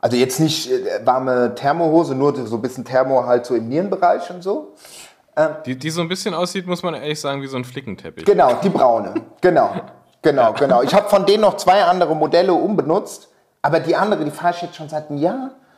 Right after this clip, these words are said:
Speaker 1: und die ist immer noch so geil und
Speaker 2: Ja.
Speaker 1: ich find irgendwie braun geil, so Arche de Sela Mondial mäßig.
Speaker 2: Ja,
Speaker 1: Ähm,
Speaker 2: witzige Farbe, ja.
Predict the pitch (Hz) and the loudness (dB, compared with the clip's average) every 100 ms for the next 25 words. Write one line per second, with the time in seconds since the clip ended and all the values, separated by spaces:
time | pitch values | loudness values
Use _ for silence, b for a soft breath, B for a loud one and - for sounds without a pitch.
0 | b 127 139 156 160 147 - 165 151 165 | b -12 -10 -2 0 0 -2 0 2 2
1 | 160 143 - 165 143 139 131 117 123 151 | 2 -2 -4 -4 0 0 -2 -2 2 2
2 | 147 135 151 139 120 117 131 131 113 120 | 2 2 4 2 0 2 0 0 -2 0
3 | 131 135 120 113 110 135 147 113 113 151 | 2 2 2 -2 2 4 2 -2 -6 -6
4 | 151 - B B B B B 101 113 135 | -8 -12 B B B B B -18 -4 4
5 | 143 139 143 123 117 113 107 92 95 | 6 6 2 -4 -2 -2 0 -2 -6